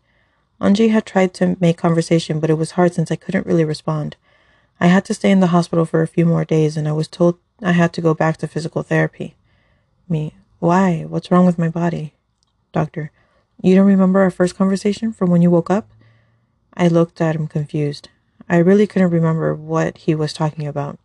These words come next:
He adjusted his glasses and cleared his throat. Doctor, <clears throat> you were in a fever-induced coma for three days.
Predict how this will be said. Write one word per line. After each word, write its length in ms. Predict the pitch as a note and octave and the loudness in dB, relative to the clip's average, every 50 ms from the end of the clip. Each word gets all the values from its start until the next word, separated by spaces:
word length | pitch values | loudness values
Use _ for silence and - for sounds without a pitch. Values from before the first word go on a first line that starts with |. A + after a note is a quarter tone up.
| _ - | _ -6
He 200 | F3+ E3+ E3+ F3+ | -2 2 4 4
adjusted 400 | F#3 F3+ F3+ F#3+ F#3 - - G3+ G3+ | 4 4 2 0 -2 -2 -2 -2 -2
his 120 | F#3 - | -2 -4
glasses 400 | - - F3 E3 - - D#3+ D#3+ | -4 -4 -4 -2 -4 -6 -8 -8
and 120 | D#3 D#3 | -8 -10
cleared 200 | - _ E3 D#3 | -8 _ -10 -8
his 120 | D3+ D3 - | -8 -12 -12
throat. 320 | _ D#3+ D3+ C#3 - - _ _ _ _ _ _ _ _ _ _ _ _ _ _ | _ -6 -4 -4 -4 -6 _ _ _ _ _ _ _ _ _ _ _ _ _ _
Doctor, 360 | - D3+ C#3+ - - - C#3+ - _ _ _ _ _ _ - | -10 -8 -8 -8 -10 -14 -14 -16 _ _ _ _ _ _ 0
<clears throat> 1040 | A#3+ B3 G3+ F3 D#3+ D#3+ E3 - _ _ _ - - - - _ - - _ _ _ | 2 4 4 2 0 -4 -12 -20 _ _ _ -20 -20 -20 -20 _ -20 -20 _ _ _
you 180 | G3+ G3 G3+ | 0 2 2
were 120 | G3+ G#3+ G#3+ | 4 4 4
in 100 | G#3+ A3 | 4 2
a 60 | G#3+ | 2
fever-induced 680 | - - A3+ A3+ A3 A#3+ B3 A#3+ A3+ G#3+ G#3+ G3 - - | 0 0 -2 0 2 2 2 2 2 2 2 0 -2 -2
coma 280 | - G3 F#3 F#3+ F#3 | 0 2 4 4 2
for 160 | F3 - F3 | 2 0 -2
three 240 | E3 - - F3+ F3 | -2 0 0 2 2
days. 420 | E3+ D#3+ D#3 D3 C#3+ D3 - - | 2 2 0 -2 -4 -8 -14 -20